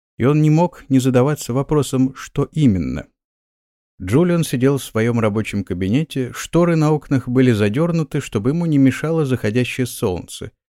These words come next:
хотя его оранжевый свет все равно продолжал проникать во все щели, так что мебель и противоположная стена были расчерчены темными и светлыми полосками.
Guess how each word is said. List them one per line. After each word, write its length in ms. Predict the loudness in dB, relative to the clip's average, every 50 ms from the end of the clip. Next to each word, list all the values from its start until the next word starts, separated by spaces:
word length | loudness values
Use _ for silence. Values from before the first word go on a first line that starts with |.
| _ _ -2
хотя 160 | 0 0 2
его 240 | 2 2 4 4 4
оранжевый 460 | 4 4 2 2 0 0 0 0 0
свет 340 | -2 -2 -4 -4 -4 -4 -6
все 240 | -8 -4 0 2 2
равно 260 | 2 2 0 -2 -2
продолжал 560 | -4 -4 -4 0 0 0 0 0 0 -2 -4
проникать 520 | -4 -4 -4 -4 -4 -4 -4 -4 -6 -4 -4
во 120 | -4 -4
все 200 | -4 -6 -8 -10
щели, 560 | -10 -10 -6 -4 -2 -2 -2 -2 -6 -8 -12 _ _ _ _ -2
так 160 | -2 -2 -2
что 180 | -2 -4 -2 0
мебель 460 | 2 2 2 2 0 -2 -2 -2 -2
и 100 | -4 -4
противоположная 920 | -2 -2 -2 -2 -2 -4 -4 -2 -2 0 0 0 0 0 0 -2 -2 -2
стена 380 | -4 -6 -6 -4 -2 -2 -2 -2
были 280 | -4 -4 -4 -2 -2 -2
расчерчены 880 | 0 0 2 0 0 -2 -4 -6 -6 -6 -6 -6 -6 -4 -2 0 0
темными 640 | 0 0 0 0 0 0 0 0 0 -2 -4 -4 _ _ -10
и 60 | -8
светлыми 580 | -8 -6 -4 -2 -4 -4 -4 -6 -6 -4 -4
полосками. 760 | -4 -4 -4 -4 -2 -4 -4 -8 -10 -14 -14 -12 -12 -12 -14